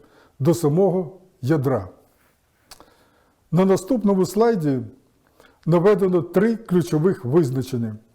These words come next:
геопортал, національний геопортал та визначення організаційно-технологічної основи функціонування нігд.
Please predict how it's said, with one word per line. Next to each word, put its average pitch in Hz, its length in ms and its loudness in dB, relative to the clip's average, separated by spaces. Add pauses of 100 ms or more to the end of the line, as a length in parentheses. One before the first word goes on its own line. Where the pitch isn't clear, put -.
(200)
геопортал, 143 880 0 (640)
національний 147 800 0
геопортал 170 840 0 (440)
та 175 120 4
визначення 190 800 0 (140)
організаційно-технологічної 151 1600 0
основи 156 420 0
функціонування 143 680 -2
нігд. 131 440 -2